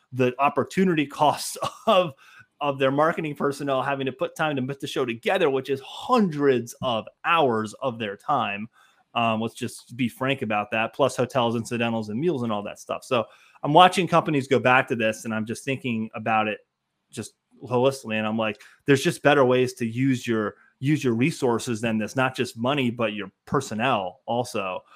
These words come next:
to, to help create more demand. You're, you're orienting so much of your marketing sourced business for the year around three days. And that's the thing that always drives me nuts, right? A trade show, like, your major trade show is, like, a three-day event, four-day event,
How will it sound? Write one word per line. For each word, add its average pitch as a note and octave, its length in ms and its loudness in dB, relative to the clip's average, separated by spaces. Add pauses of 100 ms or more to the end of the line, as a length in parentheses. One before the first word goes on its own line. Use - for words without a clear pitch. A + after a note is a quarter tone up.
(240)
to, A#2 320 4
to A2+ 100 -2
help - 260 -2
create B2 280 -2
more A#2 140 -2
demand. B2+ 280 0
You're, G#2+ 180 -2 (200)
you're - 120 -6
orienting D#3+ 500 4
so F#3 380 2
much D3 460 2
of C3 200 -2
your B2+ 180 2
marketing C3 500 0
sourced - 580 -2 (360)
business C#3 400 -2
for E3+ 160 -2
the E3+ 80 -6
year F#3+ 260 4
around B2 420 2
three B2 280 -2
days. - 460 -4 (260)
And F#3+ 80 2
that's A#3 160 4
the B3+ 80 6
thing A#3 160 2
that G3+ 100 4
always D#3 220 4
drives C#3+ 240 2
me B2+ 80 -2
nuts, A#2+ 320 -2
right? B2 240 -2 (320)
A F3+ 60 2
trade A#3+ 280 -2
show, F3+ 220 4
like, C3+ 160 0
your G#3+ 160 4
major F3 340 0
trade C3+ 300 -4
show F3 220 0
is, B2+ 120 0
like, B2 160 -2
a A2+ 80 -2
three-day C3 680 0
event, B2 500 -6
four-day B2 320 0
event, A#2+ 340 -4